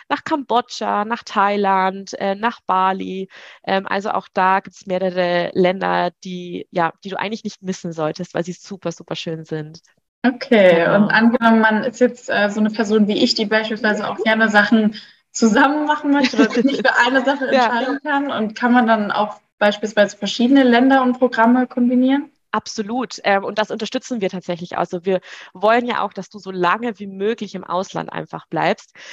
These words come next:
Speaker 1: Deswegen, wenn du verschiedene Länder oder Projekte kombinieren möchtest, kriegst du erstens auch einen hundert Euro Kombi-Rabatt von uns. Ähm, wir müssen einfach nur gucken, aber im Regelfall ist das kein Problem,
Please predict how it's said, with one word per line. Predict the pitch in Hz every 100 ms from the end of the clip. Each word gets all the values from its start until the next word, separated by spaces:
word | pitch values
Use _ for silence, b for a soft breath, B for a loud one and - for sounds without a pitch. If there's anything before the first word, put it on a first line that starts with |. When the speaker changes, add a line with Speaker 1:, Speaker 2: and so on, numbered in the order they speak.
| B B
Speaker 1:
Deswegen, | 196 196 220 214
wenn | 202 208
du | 208
verschiedene | 214 - 214 196
Länder | 190 233 269 208
oder | 208
Projekte | - 202 185 208 220
kombinieren | - 185 185 196 226 185
möchtest, | 175 - 170 - _
kriegst | - 220 -
du | 214 202 -
erstens | - 202 254 247 -
auch | 180 -
einen | 202
hundert | 226 226 -
Euro | 196 190 185 185
Kombi-Rabatt | - 262 277 269 262 285 -
von | 294
uns. | 277 294 349 - B B B B -
Ähm, | 202 214 220 214
wir | 214
müssen | 214 247 240
einfach | 214 220
nur | 220 208
gucken, | 254 -
aber | 202 196
im |
Regelfall | 190 214 220 190
ist | 196
das | 185 -
kein | 208 196
Problem, | 196 196 208 214